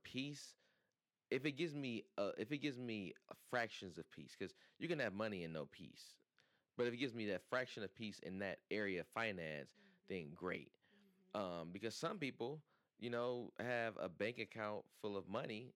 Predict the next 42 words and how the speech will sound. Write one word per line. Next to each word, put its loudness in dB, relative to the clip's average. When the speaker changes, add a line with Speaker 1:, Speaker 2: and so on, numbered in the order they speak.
Speaker 1:
you -4
know, 2
a 0
few, -4
well, 2
let's 0
say 0
not 0
a 2
bank 0
account. -2
They -2
got 2
a, -2
you -4
know, 2
a -2
few -2
thousands 2
or 0
tens -6
of -6
thousands, -2
but -2
they 2
have 0
no 0
assets -2
or 2
they 4
have 0
no 0
investments -2
or -4
they 0
have 0
no 0
retirement 0
plan. -4
They 2
have 0
nothing -4